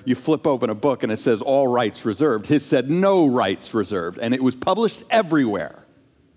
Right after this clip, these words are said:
And this man named Phineas rose to fame in the entertainment industry as one of the founders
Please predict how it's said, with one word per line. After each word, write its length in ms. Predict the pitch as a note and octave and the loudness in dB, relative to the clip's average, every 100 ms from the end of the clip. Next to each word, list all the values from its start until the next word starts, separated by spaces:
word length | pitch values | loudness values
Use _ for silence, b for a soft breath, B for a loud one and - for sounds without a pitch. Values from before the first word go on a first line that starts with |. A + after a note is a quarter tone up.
| _ _ _ _ _ _ _ C3 | _ _ _ _ _ _ _ 0
And 100 | F3 | 0
this 180 | G3 B B | 0 B B
man 600 | - F3 B3+ G3+ D3+ E3+ | -2 2 4 2 0 0
named 240 | D#3+ F3 D#3+ | 0 0 0
Phineas 400 | A3 F#3 D3+ B2+ | 0 2 2 0
rose 760 | C3 D#3+ B3 C4 E3+ D3+ D#3 E3+ - - | 0 4 4 4 4 4 2 -4 -16 -2
to 160 | F3+ | -2
fame 680 | F3 - A#3+ E3+ B2+ C#3+ D3+ B B B | 0 0 2 2 2 0 -2 B B B
in 280 | F#3 F3+ F3+ | 0 2 2
the 160 | F3+ E3 | 2 2
entertainment 840 | E3 F#3+ F#3 - C4+ A3+ D3 F3 | 2 0 -2 0 2 4 2 2
industry 680 | G3 G3+ D3 - B2+ F#2 - _ _ _ _ _ _ _ _ _ _ - B C#3 - | 0 2 0 -2 -4 -6 -8 _ _ _ _ _ _ _ _ _ _ -20 B -20 -2
as 440 | E3+ F3+ G#3 G3+ C#3+ | 0 2 0 -2 -2
one 200 | F#3+ G3+ | -2 -2
of 140 | E3 | -2
the 100 | F#3 | -4
founders 1300 | - - _ C4+ C4+ A#3 B2 F#2+ G#2 D#3 D#3+ - | -4 -20 _ 0 2 2 0 0 0 0 -4 -14